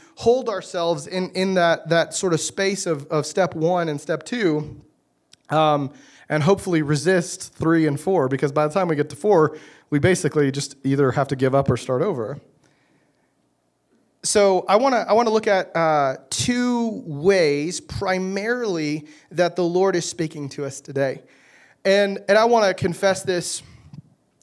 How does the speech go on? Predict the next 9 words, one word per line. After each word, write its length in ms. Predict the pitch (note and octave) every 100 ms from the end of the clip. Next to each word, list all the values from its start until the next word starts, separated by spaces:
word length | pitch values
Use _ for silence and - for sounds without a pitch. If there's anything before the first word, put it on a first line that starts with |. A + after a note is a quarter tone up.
| -
as 160 | E3 E3
a 60 |
person 400 | E3+ F#3+ - F3
who 100 | E3+
wasn't 340 | F#3 G#3+ G#3+ D3+
raised 420 | E3 E3+ F#3+ -
in 120 | F3+
the 60 | D#3+
church. 540 | - E3+ E3 E3 -